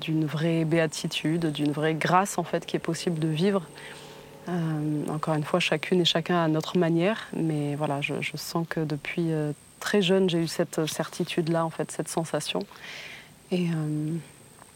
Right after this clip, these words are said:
et voilà, j'ai, j'ai, j'ai fait, euh, j'ai plongé dans la vie pour moi déjà, euh, voir comment je pouvais la contacter de plus en plus,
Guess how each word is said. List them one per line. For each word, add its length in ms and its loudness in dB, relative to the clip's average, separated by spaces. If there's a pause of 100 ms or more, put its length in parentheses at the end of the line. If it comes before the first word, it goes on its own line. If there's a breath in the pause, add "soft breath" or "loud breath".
(180)
et 100 6
voilà, 340 6
j'ai, 280 2
j'ai, 500 -2 (420)
j'ai 220 2
fait, 380 2
euh, 240 2
j'ai 140 2
plongé 360 4
dans 100 4
la 140 2
vie 180 2
pour 240 -2
moi 200 4
déjà, 380 2
euh, 200 -2
voir 320 2
comment 240 2
je 80 -2
pouvais 240 -2
la 140 2
contacter 420 -2
de 80 2
plus 240 -2
en 80 2
plus, 400 -4